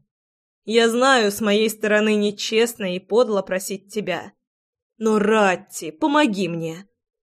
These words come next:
Помоги убедить его, что деньги не главное", уговаривал меня Прохор, а я просто закрыла глаза. Я не хотела ничего слышать о Львовском. Ничего.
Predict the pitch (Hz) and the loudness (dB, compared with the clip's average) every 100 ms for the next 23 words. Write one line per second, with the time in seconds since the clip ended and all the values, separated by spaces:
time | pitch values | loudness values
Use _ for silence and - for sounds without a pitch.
0 | - 277 285 240 262 226 233 269 339 240 | -2 4 4 4 2 2 0 0 2 0
1 | 196 - 214 208 302 202 190 226 233 254 | -4 0 0 2 0 0 -2 -2 0 0
2 | 190 165 151 131 135 - _ _ _ _ | 0 -4 -12 -14 -18 -20 _ _ _ _
3 | _ _ _ _ - 190 196 208 208 202 | _ _ _ _ -8 -2 2 4 6 4
4 | 202 208 208 214 226 226 185 175 170 185 | 4 2 2 0 -2 -2 -4 -4 -8 -12
5 | 240 - _ 226 240 339 - 214 254 294 | -14 -20 _ -6 -2 -4 -4 0 0 -2
6 | - 269 214 202 190 180 180 185 185 185 | -6 -4 -4 -4 -4 -2 -2 -2 -4 -4
7 | 180 180 220 _ _ _ _ _ _ _ | -6 -8 -16 _ _ _ _ _ _ _
8 | _ _ _ - 196 214 220 220 233 220 | _ _ _ -8 0 2 2 2 0 -2
9 | 254 247 226 214 226 233 - 277 226 214 | 2 4 4 2 -2 -6 -6 -4 0 0
10 | 185 - 214 196 214 247 240 240 254 208 | -2 -6 -2 0 0 -2 0 0 0 -2
11 | - - 196 180 226 _ _ _ _ _ | -6 -10 -14 -16 -18 _ _ _ _ _
12 | 220 233 240 269 269 - 302 269 226 170 | 0 2 4 0 -2 -2 0 -2 -4 -6